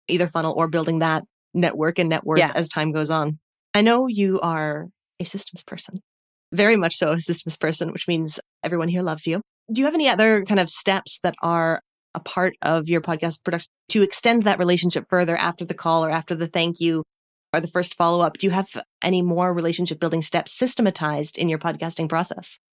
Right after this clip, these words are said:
Speaker 2: We have a spreadsheet called Chris's Network. After the show, whether I've hosted it or I've been on it, you will be added to the network.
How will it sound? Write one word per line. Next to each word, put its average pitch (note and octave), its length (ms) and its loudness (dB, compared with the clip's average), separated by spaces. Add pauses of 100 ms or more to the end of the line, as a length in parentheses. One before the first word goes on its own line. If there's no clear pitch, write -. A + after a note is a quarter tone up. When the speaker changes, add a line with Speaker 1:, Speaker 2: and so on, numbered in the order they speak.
(140)
Speaker 2:
We G3+ 160 2
have G3+ 160 2
a F3 40 2
spreadsheet D#3+ 480 -4
called D#3 280 -2
Chris's - 380 -6
Network. - 440 -4 (380)
After A#3 460 0
the G#3 180 -4
show, F#3 260 2
whether E3 240 0
I've D3 160 0
hosted G#3 460 0
it C4+ 200 2
or E3 200 0
I've D#3 220 -2
been D#3+ 160 0
on D3+ 280 -2
it, F#3+ 220 0
you E3+ 180 0
will F#3 80 0
be F#3 180 0
added D3 320 -2
to D#3 100 -6
the D3+ 80 0
network. G2+ 440 -4